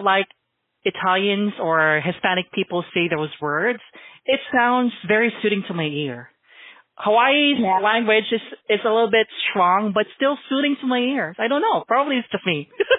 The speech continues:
Speaker 1: <laughs>
Speaker 2: <laughs> They speak a lot of pidgin there back on the islands, and as, as a kid, I, that's what I spoke. And when I got married,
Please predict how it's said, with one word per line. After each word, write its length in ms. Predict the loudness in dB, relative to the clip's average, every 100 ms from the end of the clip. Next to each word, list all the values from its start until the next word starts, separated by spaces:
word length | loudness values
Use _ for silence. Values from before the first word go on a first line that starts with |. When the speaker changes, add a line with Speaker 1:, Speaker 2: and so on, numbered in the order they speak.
| 2 -2 0 -4 -6 -20 _ _ _ _ _ -4
Speaker 1:
<laughs> 0 |
Speaker 2:
<laughs> 60 | -2 -4 -6 -6 -8 -8 -8 _ _ _
They 140 | -2 -2 -2
speak 180 | -2
a 120 | 0 0
lot 220 | -2 -2
of 140 | -8
pidgin 400 | -6 -6 -6 -10
there 160 | -10 -8
back 280 | -2 -2 -2
on 100 | -8
the 160 | -4 -2
islands, 500 | -2 -2 -6 -8 -8
and 220 | -6 -4
as, 160 | -4 -6 _ -10
as 180 | -8
a 80 | -10 -8
kid, 220 | -6 -2
I, 200 | -2 -2 -4
that's 300 | -4 -4 -6
what 160 | -6 -4
I 140 | -4 -8 _
spoke. 360 | -8 -6 -6 -8
And 160 | -10 -6
when 140 | -4
I 120 | -4 -4
got 220 | -6 -8
married, 480 | -8 -6 -6 -8